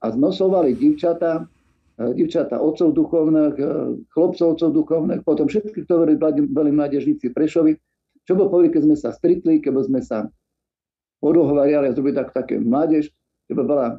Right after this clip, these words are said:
aj u nás tak, také spoločenstvo mladých ľudí. A potom je tiež vďačný, že moji rodiče, ktorí mali chyžu nedaleko od cerkvy, tak nám poskytli tú miestnosť, tam sme sa skadžali. No a takto pomalinko začalo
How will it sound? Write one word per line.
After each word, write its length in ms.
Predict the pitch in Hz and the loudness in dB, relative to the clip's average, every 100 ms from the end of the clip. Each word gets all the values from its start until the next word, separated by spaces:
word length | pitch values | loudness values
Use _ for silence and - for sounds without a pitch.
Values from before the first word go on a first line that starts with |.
| _ _ _ 110 | _ _ _ -4
aj 100 | 143 | -2
u 120 | 202 | 0
nás 200 | 180 147 - _ - | 0 -2 -8 _ -8
tak, 260 | - 160 _ _ - | -8 -8 _ _ -14
také 160 | 151 156 | -6 -6
spoločenstvo 560 | 117 143 143 156 - 139 | -2 0 2 2 2 2
mladých 340 | 139 127 123 | 2 0 0
ľudí. 220 | 127 - - _ _ _ _ - | -2 -4 -8 _ _ _ _ -6
A 80 | 147 | -2
potom 240 | 190 185 160 | -2 0 2
je 80 | 151 - | 2 2
tiež 120 | 120 | 0
vďačný, 260 | 175 180 165 | -2 -2 -2
že 160 | 139 147 | 0 0
moji 160 | 151 135 | 2 0
rodiče, 420 | 139 160 165 151 143 - _ - | 0 -2 -2 -2 -2 -6 _ -4
ktorí 240 | 135 127 | -2 0
mali 260 | 123 131 120 - | 0 0 -2 -2
chyžu 240 | 170 165 | 0 2
nedaleko 480 | 156 143 147 143 139 | 2 2 0 -2 -4
od 40 | - | -4
cerkvy, 260 | 139 127 | -4 -4
tak 160 | 135 123 | -2 -2
nám 160 | 117 127 | -2 -4
poskytli 480 | 139 151 - 120 - _ _ _ _ _ - | -4 -4 -2 -4 -6 _ _ _ _ _ -6
tú 320 | 135 110 110 - | -2 -2 -2 -2
miestnosť, 720 | 196 208 - 151 - - _ | 0 0 0 0 0 -6 _
tam 240 | 135 147 | 0 2
sme 40 | 135 | 2
sa 160 | 123 113 | -2 -6
skadžali. 560 | - 139 147 135 123 - _ _ _ - | -4 0 0 0 -2 -6 _ _ _ -6
No 100 | 135 | -4
a 60 | 139 | -2
takto 240 | 156 170 | -2 -2
pomalinko 480 | 151 143 147 139 123 | 0 2 2 0 -2
začalo 720 | 127 123 131 127 120 107 - | -4 -2 -2 0 -2 -4 -10